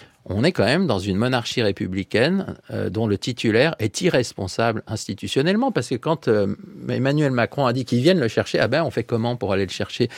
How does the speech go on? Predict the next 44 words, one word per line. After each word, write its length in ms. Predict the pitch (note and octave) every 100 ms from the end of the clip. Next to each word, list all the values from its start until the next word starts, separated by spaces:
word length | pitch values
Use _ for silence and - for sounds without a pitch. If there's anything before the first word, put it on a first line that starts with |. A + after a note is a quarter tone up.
| -
le 60 | -
président 280 | - A#2 C3
de 60 |
la 60 | A#2
République ? 420 | A2 A#2 A2+ A#2+
Et 80 | -
j'ajoute 340 | C#3 F#3 F#3+ G3+
dans 120 | B2+
la 100 | G2+
dernière 360 | B2+ C3+ C3+
période 420 | - B2 A#2 B2 A2 - - -
sur 320 | - C#3+ B2+
l'affaire, 400 | A#2 - C3+ A#2
euh, 220 | G2 F2 F#2+ - -
des 180 | G#2 C3
eaux 60 |
de 80 | B2
bouteilles, 460 | A2 A#2+ F#3 B3+ A#3 - - - -
que 80 | A#2+
Alexis 360 | D3 G3+ -
Kohler, 400 | - D3+ C#3+ C#3+ A#2
qui 60 |
était 100 | -
quand 120 | - A2
même 120 | G#2+
l'alter 380 | C3 B2+ B2 A2+
ego, 360 | A#2 B2 C3+
qui 300 | A2 F#2+ F2+
était 220 | F2+ -
quand 160 | - -
même 120 | G#2
extrêmement 520 | B2 - - B2+ C#3
plénipotentiaire 800 | A#2 C3 C#3+ B2 A2+ A2+ - B2+
à 40 | G2
l'Élysée, 460 | G2 A#2+ D3 A#3+ B3+ - - -
a 140 | C3+
prétendu 440 | - E3 E3 E3
ne 120 | E3+ C3+
pas 160 | E3+
se 80 | -
présenter 580 | - C3 B2 - G3+ C#4+
en 160 | C#3
ajoutant 480 | C3+ C3 C#3+ F3 C4
que 320 | - E3+ G#3